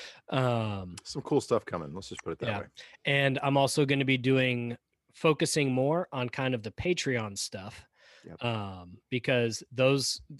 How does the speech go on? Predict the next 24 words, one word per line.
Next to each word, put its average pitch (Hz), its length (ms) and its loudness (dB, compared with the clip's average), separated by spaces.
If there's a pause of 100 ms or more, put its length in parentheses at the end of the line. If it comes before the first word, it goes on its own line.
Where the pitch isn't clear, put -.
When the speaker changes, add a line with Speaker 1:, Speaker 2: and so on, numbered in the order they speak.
(100)
Speaker 1:
our 123 140 0
Patreons 131 680 0
need 117 380 -2 (160)
exclusive 147 840 0 (100)
content. 101 500 -6 (400)
Uh, 107 420 -6
and 117 160 -6
so 107 480 -4 (340)
they're 127 160 4
gonna 131 160 2
be 120 100 0
getting 107 540 0 (400)
more 113 280 0
just 117 360 -2
exclusive 127 600 0
stuff 110 360 -4
just 110 380 -4
for 110 140 -6
them. 95 400 -8 (380)
Speaker 2:
Mm-hmm. 110 100 -4 (280)
Speaker 1:
Uh, 104 40 -12 (100)
I'm 131 100 0
gonna 127 140 0
try 160 440 4